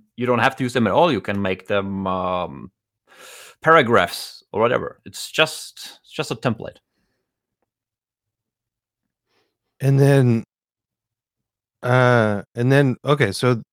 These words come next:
Speaker 2: when I, and then at the end, w-,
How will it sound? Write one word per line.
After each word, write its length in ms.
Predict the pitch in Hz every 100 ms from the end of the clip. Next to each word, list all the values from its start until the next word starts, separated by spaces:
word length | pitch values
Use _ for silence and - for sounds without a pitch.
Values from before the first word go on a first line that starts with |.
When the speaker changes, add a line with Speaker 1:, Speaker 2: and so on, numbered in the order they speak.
| -
Speaker 2:
when 200 | 123 135
I, 320 | 135 123 107 - -
and 100 | 131
then 120 | 147
at 140 | 147
the 140 | 143 127
end, 300 | 113 113 - _ _ _ _ -
w-, 140 | 107